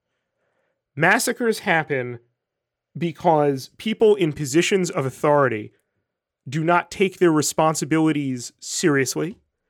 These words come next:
do not instill the discipline necessary to conduct a professional military force, uh, and bear all of the responsibility, uh, for what their soldiers do.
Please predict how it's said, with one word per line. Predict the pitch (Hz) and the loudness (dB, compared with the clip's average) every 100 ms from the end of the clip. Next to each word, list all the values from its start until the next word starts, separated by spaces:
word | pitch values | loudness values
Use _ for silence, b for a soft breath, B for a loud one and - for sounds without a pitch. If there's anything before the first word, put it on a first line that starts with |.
| _ _ _ _ _ _ _ 143 | _ _ _ _ _ _ _ -6
do | 165 | -2
not | 165 175 175 | 2 2 2
instill | 165 156 - 196 185 175 | -2 -2 -2 4 4 4
the | 147 | 2
discipline | 127 175 180 190 175 147 147 | 0 0 2 0 -2 -4 -2
necessary | 185 185 165 143 123 113 113 | -2 -2 -2 0 2 0 -4
to | - | -10
conduct | 131 131 117 - 156 147 - | -8 -8 -6 0 0 0 -6
a | 147 | -10
professional | 131 131 - 139 - 147 | -6 -8 -4 -6 -4 -4
military | 131 139 143 127 110 | -4 -4 -6 -8 -12
force, | 107 123 107 - - _ _ _ _ _ _ | -12 -14 -14 -16 -20 _ _ _ _ _ _
uh, | 165 147 147 - | 2 4 2 -2
and | 185 156 143 113 | -4 -4 -6 -2
bear | 151 170 180 170 156 151 _ _ _ _ _ _ | 2 4 6 6 4 0 _ _ _ _ _ _
all | 208 208 185 147 113 - | 4 6 6 4 2 0
of | 147 | 0
the | 147 | 2
responsibility, | 143 - 165 143 - 131 143 120 110 123 - _ _ _ _ | 2 2 0 0 -2 0 0 0 -6 -12 -18 _ _ _ _
uh, | 147 135 131 - | 2 4 4 0
for | - 165 | 0 2
what | 139 147 147 | 4 2 0
their | 151 | -2
soldiers | 135 156 147 143 135 | -2 -2 0 -2 -6
do. | 247 269 117 - | -4 -4 -4 -10